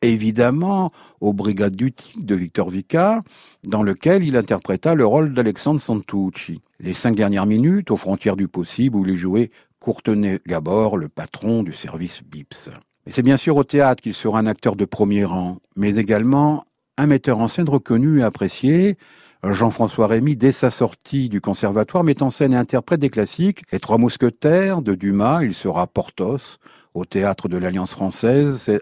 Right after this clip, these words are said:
Horace de Corneille pour la compagnie Anne Carrière. La guerre de Troie n'aura pas lieu de Jean Giraudoux, il participe à la grande aventure du T N P de Jean Vilar, mais aussi compagnon au théâtre de George Wilson. Il sera une autre aventure, celle d'Avignon,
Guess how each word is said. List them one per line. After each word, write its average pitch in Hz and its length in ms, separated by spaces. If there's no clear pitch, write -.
Horace 104 300
de 104 80
Corneille 123 540
pour 117 180
la 101 80
compagnie 101 560
Anne 92 300
Carrière. 120 580
La 104 100
guerre 120 140
de 127 100
Troie 127 220
n'aura 127 240
pas 131 160
lieu 135 180
de 139 120
Jean 123 180
Giraudoux, 120 560
il 127 100
participe 113 560
à 120 60
la 107 100
grande 110 300
aventure 110 500
du 107 140
T 107 140
N 101 180
P 123 320
de 98 100
Jean 104 140
Vilar, 101 540
mais 104 100
aussi 104 260
compagnon 101 480
au 95 80
théâtre 95 300
de 95 100
George 85 240
Wilson. 78 540
Il 123 120
sera 180 320
une 135 120
autre 175 160
aventure, 120 520
celle 156 180
d'Avignon, 123 720